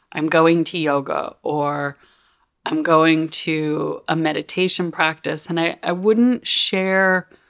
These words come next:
the, like, deeper intention with anybody 'cause I was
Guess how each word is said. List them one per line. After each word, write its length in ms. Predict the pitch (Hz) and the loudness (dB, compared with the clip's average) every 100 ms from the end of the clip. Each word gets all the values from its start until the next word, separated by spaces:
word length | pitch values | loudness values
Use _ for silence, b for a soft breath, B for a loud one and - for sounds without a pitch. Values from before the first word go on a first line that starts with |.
| b b _ | b b _
the, 120 | 180 | -2
like, 400 | 175 165 151 165 | 2 2 0 -6
deeper 640 | 165 156 170 170 170 165 - | -6 -4 -2 -2 -2 -4 -6
intention 920 | 165 160 - 147 - 202 240 262 254 | -6 -6 -4 -4 -4 -4 0 0 0
with 180 | 247 240 | -2 -2
anybody 600 | 240 240 247 247 277 277 | 0 0 2 0 0 -2
'cause 260 | 262 240 226 | -4 -4 2
I 100 | 220 | 2
was 340 | 233 233 - | 2 0 -4